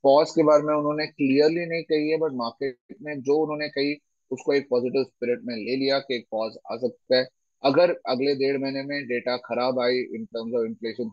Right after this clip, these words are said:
हाई आई और जीडीपी growth भी हाई आई, तो वो लोग एक और hike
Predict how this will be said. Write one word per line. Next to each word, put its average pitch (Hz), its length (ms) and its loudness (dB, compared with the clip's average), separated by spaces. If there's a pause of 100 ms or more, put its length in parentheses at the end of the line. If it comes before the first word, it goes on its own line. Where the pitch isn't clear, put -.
(100)
हाई 131 160 6
आई 127 240 4 (520)
और 120 120 2
जीडीपी 120 460 2
growth 117 260 0
भी 127 260 2
हाई 127 240 2
आई, 127 200 2 (460)
तो 175 280 0
वो 135 80 2
लोग 151 200 2
एक 127 180 -2
और 127 140 0
hike 113 240 -8